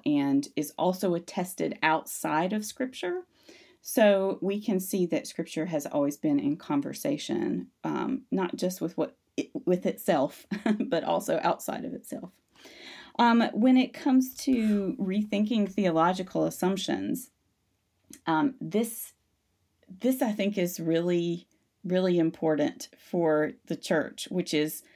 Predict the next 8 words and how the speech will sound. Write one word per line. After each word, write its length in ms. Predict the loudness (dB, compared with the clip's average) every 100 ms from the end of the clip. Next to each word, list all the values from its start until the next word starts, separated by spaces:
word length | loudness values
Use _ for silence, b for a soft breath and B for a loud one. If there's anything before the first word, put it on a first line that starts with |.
| _
constantly 640 | -2 0 0 -2 2 0
having 340 | 0 -2 0 -2
to 120 | -2
<laughs> 0 |
rethink 540 | 0 -2 -2 -4 -4
its 220 | -6 -8
theological 800 | -2 0 0 0 -2 -4 -4 -4 -4
assumptions. 880 | -4 -4 -4 -6 -6 -4 -6 -8